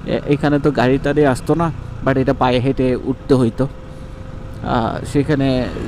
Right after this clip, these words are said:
সেজন্য মনে আছে এখনো। No signal, কিচ্ছু নাই।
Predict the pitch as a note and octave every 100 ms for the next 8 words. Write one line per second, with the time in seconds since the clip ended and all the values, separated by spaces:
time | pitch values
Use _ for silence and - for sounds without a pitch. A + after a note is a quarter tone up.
0 | A#2 - C#3+ C#3 C#3+ B2+ C3 B2+ A2+ -
1 | A#2 A2 - - - G4 F#4+ G4+ - -
2 | - - - - - - - - - -
3 | - G#4 - - - G#4 G4+ G4+ G4+ G4+
4 | G4+ G4 G4+ G4+ - - - - - -
5 | - - - - - - - - - -
6 | - - C3+ C3+ E3 F3 F#3+ F3 F3+ F3+
7 | F3+ F3 C#3 - D#3+ C#3 C3 B2+